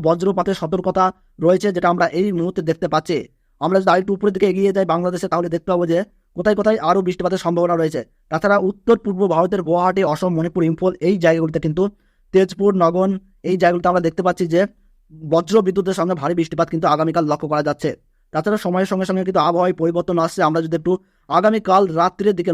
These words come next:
লক্ষ্য করি, তাহলে আমরা দেখতে পাবো যে বৃষ্টির পরিমাণ কিন্তু তুলনামূলকভাবে দিনের থেকে কিন্তু বিকাল হতেই বা সন্ধ্যের দিকে কিন্তু বৃদ্ধি পাচ্ছে, যেটা আমরা এই মুহূর্তে on screen উপরে দেখতে পাচ্ছি।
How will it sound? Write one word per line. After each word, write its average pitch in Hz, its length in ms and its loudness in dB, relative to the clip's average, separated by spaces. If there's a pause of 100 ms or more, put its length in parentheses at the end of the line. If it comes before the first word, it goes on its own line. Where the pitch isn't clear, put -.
লক্ষ্য 160 220 -2
করি, 175 140 -2
তাহলে 160 180 0
আমরা 165 160 -2
দেখতে 156 160 -4
পাবো 165 180 2
যে 165 60 4 (380)
বৃষ্টির 165 300 -2
পরিমাণ 175 220 2 (100)
কিন্তু 175 220 0
তুলনামূলকভাবে 196 720 0
দিনের 160 300 -2
থেকে 170 180 -4
কিন্তু 165 180 0 (420)
বিকাল 185 360 2
হতেই 208 280 0
বা 175 60 4 (100)
সন্ধ্যের 185 260 0 (140)
দিকে 175 200 -2
কিন্তু 170 140 0 (200)
বৃদ্ধি 160 280 -4
পাচ্ছে, 160 240 0
যেটা 147 180 -2
আমরা 175 100 0 (100)
এই 185 140 0
মুহূর্তে 160 220 -2 (100)
on 160 80 0
screen 160 180 -4
উপরে 156 160 -4
দেখতে - 180 -8
পাচ্ছি। 147 220 -2